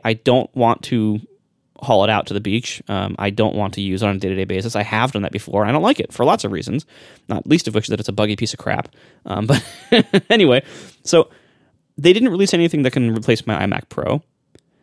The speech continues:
They didn't release a desktop that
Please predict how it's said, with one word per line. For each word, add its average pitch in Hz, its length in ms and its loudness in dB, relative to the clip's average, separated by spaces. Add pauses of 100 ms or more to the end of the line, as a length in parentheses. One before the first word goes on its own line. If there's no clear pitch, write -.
(140)
They 139 440 4
didn't 160 340 4
release 156 600 2
a 131 140 0
desktop 120 720 -2 (360)
that 113 460 2